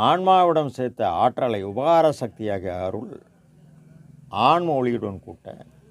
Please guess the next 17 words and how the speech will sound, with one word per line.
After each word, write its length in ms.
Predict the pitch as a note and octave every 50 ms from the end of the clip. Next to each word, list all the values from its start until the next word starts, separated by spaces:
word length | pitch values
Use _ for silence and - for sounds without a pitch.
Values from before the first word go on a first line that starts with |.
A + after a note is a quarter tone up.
| _ _ _ _ _ _ _ _ _ - G2+ G#2+
ஆன்மறிவு 480 | B2 C#3+ D#3 D#3 D3 C3+ B2+ A2+ G2+ F#2+ F#2+
உண்டாகி 460 | G2 F#2+ A2 A2 G2+ F2+ - - F2+ F#2+ F#2+ - _ _ _ _ _ _ _ _ _ _ _ _ _ _ _ _ _ _ _ _ _ _ _ _ -
அறிவினில் 680 | - G#2+ A#2+ B2+ C#3+ D3+ D3+ D3+ D#3 F3 G3 G#3 F#3+ E3+
ஒரு 160 | C3+ A#2+ A2+ G#2+ G2+
அருவாகி 540 | G#2+ A#2 A#2+ A#2+ A#2 A2 G#2+ - - E2+ E2 E2+ - _ _ _ _ _ _ _ _ _ _ _ _ G2+
உலகறிவு 460 | A2 B2+ C#3+ C#3 C3+ C3 B2 A2+ G#2 F#2 -
கடந்த 300 | G2+ F#2+ F#2+ F#2+ F#2+ F2+ F2 E2+
அருளறிவு 460 | F#2 G#2 B2+ C#3+ D3 C#3 B2 A2 G2 F2+ -
பெற்று 280 | F2 - _ - G2 F2+
நிற்கும்போது 560 | E2 E2 - _ - A2+ F#2+ F2 E2 D#2+ - - - _ _ _ _ _ _ _ _ _ _ _ _ _ _ _ _ -
இங்கே 160 | A2+ G#2+ G2+ F2+ F#2
மனமாகிய 540 | G2+ A#2+ C#3 D3+ D#3 D3+ C#3+ C3 A#2 A2 G2 -
சைக்கிளுக்கு 520 | - G2+ G#2 G2 - B2+ A2+ F#2+ - - B2 A#2 G#2
வேலை 260 | F#2 F2+ G2+ G#2+ F#2+ E2+
இல்லை. 180 | D#2 D#2+ - - _ _ _ _ _ _ _ _ _ _ _ _ _ _ _ _ - -
இப்போ 200 | - _ - G2 D#2 D#2 E2+ G2+
ஆன்மா 240 | A2+ B2 B2+ A#2 A#2+